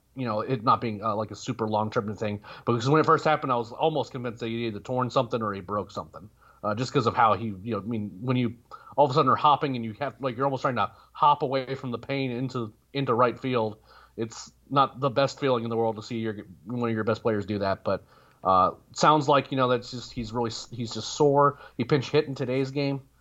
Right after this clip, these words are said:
uh, which kinda makes me think that at least he's, you know, somewhat functional. Um, and that we could see him, we'll probably see him sometime this coming week, sp-, since he didn't get put on the I L. So, you know, the Braves dodged a bullet there, and, you know, they, they, they continually dodge bullets with Acuna.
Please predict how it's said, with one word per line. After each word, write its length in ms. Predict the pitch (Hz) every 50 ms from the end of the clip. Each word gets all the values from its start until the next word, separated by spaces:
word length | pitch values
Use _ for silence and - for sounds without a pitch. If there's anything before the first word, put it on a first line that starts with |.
| _ _ _ -
uh, 260 | - 107 107 104 104
which 320 | 107 113 113 110 - -
kinda 160 | - 135 117 117
makes 180 | 120 117 113
me 80 | - 120
think 200 | 110 127 113 107
that 80 | 123 113
at 80 | 113
least 180 | 117 117 - -
he's, 220 | 117 110 101 - -
you 120 | - 120 113
know, 120 | 101 95 - _ _ _ _ _ -
somewhat 420 | - - - 131 123 135 127 -
functional. 520 | - 131 123 - - 139 139 139 135 - - - - - - - - - - _ _
Um, 480 | 98 104 104 104 104 101 101 104 98 - _ _ _ _
and 280 | 123 123 117 113 113 110
that 140 | 123 120 113
we 100 | 120 110
could 120 | 110 110
see 140 | - - 127
him, 120 | 117 113 110
we'll 120 | 123 117
probably 180 | - 135 117 110
see 140 | - -
him 100 | 127 113
sometime 260 | 113 127 117 120 117 113
this 120 | 107 -
coming 180 | - 123 113 110
week, 200 | 113 113 113 -
sp-, 240 | - - 110 - -
since 200 | - - 120 113
he 60 | -
didn't 220 | 113 117 113 113 104
get 140 | 113 107 -
put 100 | 123 117
on 120 | 113 110
the 100 | 110 110
I 160 | 110 107 107
L. 220 | 110 110 107 107 -
So, 400 | - - 104 101 98 98 101 - - - _ _ - - - - _ _ _
you 100 | 107 107
know, 240 | 104 104 101 92 78
the 80 | 95 123
Braves 280 | 127 156 175 180 160 143
dodged 220 | 170 160 139 131
a 20 |
bullet 260 | 135 - 127 131 120 -
there, 280 | 139 131 131 131 135
and, 320 | 127 123 120 117 113 120 120
you 60 | 117
know, 200 | 113 107 110 101 - - _ _ _
they, 140 | - 143 135
they, 260 | 135 131 123 147 139 - - _ _ _
they 140 | 147 156 160
continually 640 | 156 - 170 139 - - 190 185 175 160 147 143 131
dodge 320 | 113 139 131 127 113 113
bullets 240 | 123 123 123 117 117
with 100 | - 117
Acuna. 440 | 107 - - 120 113 113 110 104